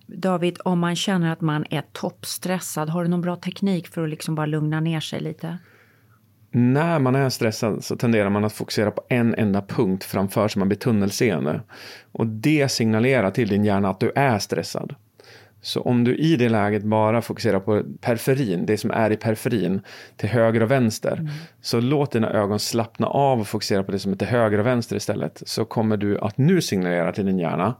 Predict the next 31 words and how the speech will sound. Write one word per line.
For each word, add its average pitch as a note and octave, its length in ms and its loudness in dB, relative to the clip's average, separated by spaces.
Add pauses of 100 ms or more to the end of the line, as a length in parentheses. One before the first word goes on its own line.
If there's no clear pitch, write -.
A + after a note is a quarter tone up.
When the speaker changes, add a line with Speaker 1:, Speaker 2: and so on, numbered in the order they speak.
(120)
Speaker 2:
att G2 140 -6
du A#2 80 2
inte A#2 240 0
är B2 280 2
så D2+ 140 -4
stressad. - 480 -8 (800)
Kombinerar D3 560 2
du A2 60 4
det G#2 60 2
här G2 160 2
med F#2+ 160 2
att G2+ 160 -2
röra A2+ 520 4
din G2 160 0
kropp G#2+ 280 -4
lugnt C#3 720 0 (800)
och - 160 -2
andas F2+ 260 -2
lugnt, F2 240 -6
de A#2 180 2
tre G2+ 140 0
sakerna, F#2+ 480 -4 (280)
så - 120 -8
kommer G2+ 160 0
du G2 60 0
omedelbart G#2 640 0
att - 80 -10
känna F2 220 -4
en F2+ 100 -2
lägre F2 280 -2
stress. - 440 -12